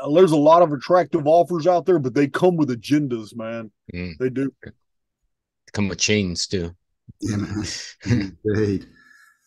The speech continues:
Speaker 3: Cool.
Speaker 1: You know.
Speaker 3: All righty. Well, it looks like we're coming to an end here. So that was really good. You know, thanks so much for your time. But yeah, definitely, if you're into it, it'd be good to continue the conversation and,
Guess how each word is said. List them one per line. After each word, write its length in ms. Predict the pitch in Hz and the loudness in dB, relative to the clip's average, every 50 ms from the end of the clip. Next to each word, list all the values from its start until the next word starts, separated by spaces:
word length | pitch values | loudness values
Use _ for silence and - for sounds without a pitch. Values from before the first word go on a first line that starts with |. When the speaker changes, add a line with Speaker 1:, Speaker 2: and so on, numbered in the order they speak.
| _ - - | _ -10 -4
Speaker 3:
Cool. 300 | - 131 139 151 143 120 | 0 0 2 2 2 2
Speaker 1:
You 60 | 98 | 0
know. 160 | 80 - - - - _ _ _ _ _ _ _ _ _ _ - | 0 -4 -8 -12 -14 _ _ _ _ _ _ _ _ _ _ -2
Speaker 3:
All 80 | 156 151 | 2 2
righty. 260 | 135 123 135 165 185 | 4 4 4 4 4
Well, 160 | 175 170 165 | 4 4 4
it 40 | 170 | 2
looks 160 | 180 180 - 208 | 2 0 0 0
like 80 | 180 | 0
we're 80 | 165 147 | 0 0
coming 260 | - - 156 151 147 - | 0 0 2 2 2 2
to 100 | 143 135 | 2 0
an 80 | 131 | 0
end 160 | 135 147 151 | 2 0 0
here. 180 | 135 127 107 110 | 0 -2 -2 -4
So 160 | - - 135 131 | -4 -6 -6 -6
that 160 | 143 160 156 | -6 -6 -4
was 200 | 151 135 117 95 98 | -4 -6 -6 -6 -8
really 360 | 117 127 139 135 123 113 107 | -8 -4 -4 -2 -2 -4 -4
good. 320 | 90 123 123 107 92 - 120 | -6 -6 -6 -6 -6 -10 -10
You 100 | 123 110 | -10 -10
know, 60 | 107 104 | -10 -8
thanks 300 | - 131 131 127 123 - | -6 -4 -4 -4 -6 -8
so 200 | - - 123 117 | -8 -6 -4 -4
much 200 | 117 110 101 - | -4 -6 -6 -8
for 100 | - 110 | -8 -8
your 100 | 104 - | -8 -8
time. 380 | - - 120 117 107 98 98 | -10 -8 -6 -4 -4 -4 -4
But 300 | 101 101 92 98 - 87 | -6 -6 -8 -10 -10 -8
yeah, 220 | 98 117 135 123 92 | -6 -4 -4 -4 -4
definitely, 440 | - 117 127 131 - 113 110 104 | -4 -6 -8 -8 -8 -6 -6 -6
if 140 | 101 - - | -6 -6 -6
you're 120 | 104 104 117 | -4 -2 -2
into 260 | 127 123 127 104 98 101 | -2 -2 -2 -4 -6 -4
it, 80 | 123 | -4
it'd 100 | 120 - | -6 -6
be 80 | 101 92 | -8 -10
good 180 | - 113 107 | -6 -6 -6
to 80 | 101 98 | -6 -6
continue 480 | - - 98 98 - - 107 107 107 92 | -8 -6 -8 -8 -6 -6 -6 -6 -6 -6
the 100 | 90 87 | -8 -8
conversation 720 | - - 104 98 90 87 - 104 104 110 117 - - 113 104 | -8 -8 -8 -6 -6 -8 -8 -8 -6 -6 -6 -6 -6 -6 -4
and, 220 | 98 95 90 - | -4 -4 -6 -8